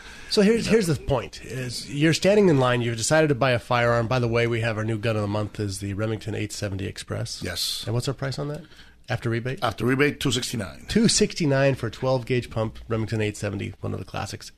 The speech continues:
Speaker 1: Gun of the month club, go see Vince. So, um, you purchase this gun,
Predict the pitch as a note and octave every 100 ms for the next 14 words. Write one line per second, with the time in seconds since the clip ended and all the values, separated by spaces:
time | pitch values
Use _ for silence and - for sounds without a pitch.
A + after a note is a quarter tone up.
0 | - B2+ A#2 G#2+ F#2+ G2+ G2 - G2 -
1 | F2 - - - - - - F3+ - -
2 | - - D3 C#3 D#3 - - C3+ C3 -
3 | A3 G3 D3 B2 - G#2 G#2